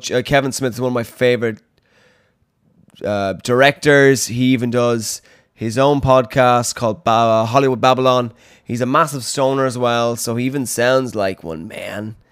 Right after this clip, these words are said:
He's like, "Yeah, man." And in the film, they kinda do a parody of Batman versus Superman. We're bringing it back to Batman. And Batman and Superman, or Bluntman and Chronic, get really stoned.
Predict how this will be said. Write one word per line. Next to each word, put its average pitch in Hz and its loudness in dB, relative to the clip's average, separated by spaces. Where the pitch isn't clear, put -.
He's 123 -8
like, 131 0
"Yeah, 160 4
man." 135 0
And 117 -2
in 143 2
the 123 -6
film, 123 0
they 135 0
kinda 131 0
do 127 0
a 113 -2
parody 135 2
of 131 -2
Batman 123 2
versus 135 -2
Superman. 135 -2
We're 120 -4
bringing 117 -6
it - -10
back 160 -8
to - -18
Batman. - -10
And 120 -4
Batman 123 2
and 117 -4
Superman, 107 -4
or 110 -4
Bluntman 120 0
and 104 -8
Chronic, 117 -2
get 110 0
really 113 -2
stoned. 123 -2